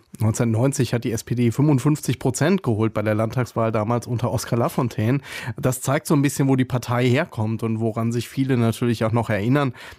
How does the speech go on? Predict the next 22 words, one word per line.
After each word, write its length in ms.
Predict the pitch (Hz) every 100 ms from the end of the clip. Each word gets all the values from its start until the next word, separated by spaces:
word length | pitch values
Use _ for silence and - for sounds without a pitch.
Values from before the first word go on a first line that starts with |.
| _
Und 200 | 120 117
das 220 | 113 - -
hörte 260 | 127 -
man 180 | 120 117
doch 160 | 127 -
auch 160 | 135
sehr 180 | - 123
deutlich, 460 | 113 107 131 123 113
dass 220 | 120 - -
endlich 600 | 131 185 - 123 120 -
wieder, 380 | 117 120 104
äh, 160 | 101 104
sozusagen 460 | 110 107 - 107 107
diese 240 | 104 104
alten 340 | 107 117 -
Zeiten 380 | 110 - 104 -
ein 120 | 107
Stück 260 | 101 127 -
weit 160 | 107 -
wieder 180 | 104
da 220 | 98 95 113
sind. 200 | 135